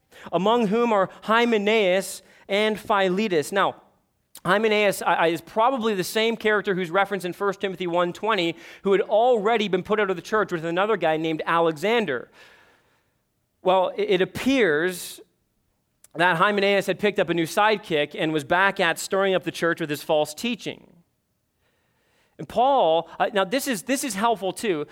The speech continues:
Look, there is a place for naming names when it comes to false teachers. In the Christian culture, everybody's like, "Oh, we don't name names. We don't want to talk about people. That's somehow sinful." And listen,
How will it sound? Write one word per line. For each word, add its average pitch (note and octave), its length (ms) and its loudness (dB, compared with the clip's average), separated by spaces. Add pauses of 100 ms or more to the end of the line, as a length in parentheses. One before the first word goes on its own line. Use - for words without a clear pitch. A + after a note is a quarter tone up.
(200)
Look, G3+ 400 -2
there A3 260 2
is A#3+ 140 0
a A3 80 0
place A#3 440 0
for G#3 160 -4
naming F#3 480 2
names C3 460 0
when C#3 100 -2
it C#3+ 80 -2
comes C#3+ 200 -4
to C#3 80 -10
false B2+ 260 -4
teachers. A#2+ 420 -14 (200)
In D#3+ 200 -4
the E3+ 60 0
Christian A#3+ 380 -2
culture, G3 320 2
everybody's G#3+ 320 2
like, E3 100 4
"Oh, F3+ 80 4
we D#3+ 140 -2
don't A#3 200 2
name A#3+ 220 2
names. A3+ 240 0
We F3 60 -2
don't F#3+ 100 0
want B3 160 0
to G#3+ 60 -8
talk A3+ 180 0
about A3+ 160 0
people. A3 240 -2
That's F3+ 160 0
somehow G#3+ 380 0
sinful." F#3+ 680 -2 (220)
And E3+ 100 2
listen, G3+ 260 -2